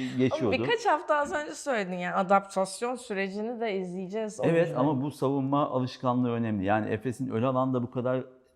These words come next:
Speaker 1: iyi savunmacılar varken arkada da güçlenmesi gerekiyor. Ama Papagiannis'in de dediğimiz gibi hücum tarafı inanılmaz. Hücum, e, repertuarı çok yüksek.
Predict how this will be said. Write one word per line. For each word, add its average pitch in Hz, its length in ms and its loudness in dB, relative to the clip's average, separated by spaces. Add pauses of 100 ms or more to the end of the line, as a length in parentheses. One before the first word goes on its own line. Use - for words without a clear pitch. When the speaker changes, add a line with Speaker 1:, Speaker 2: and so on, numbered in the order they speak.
(220)
Speaker 1:
iyi 131 480 2
savunmacılar 113 560 -2
varken 127 400 0
arkada 117 420 0
da 123 80 2
güçlenmesi 107 540 -4
gerekiyor. 110 360 0
Ama 123 120 0
Papagiannis'in 131 760 -4
de 127 160 -2 (400)
dediğimiz 110 360 2
gibi 90 140 -2
hücum 117 280 -2 (220)
tarafı 127 500 -2 (140)
inanılmaz. 107 480 0
Hücum, 110 280 0
e, - 360 -8
repertuarı 95 840 2
çok - 220 -8
yüksek. 135 420 -6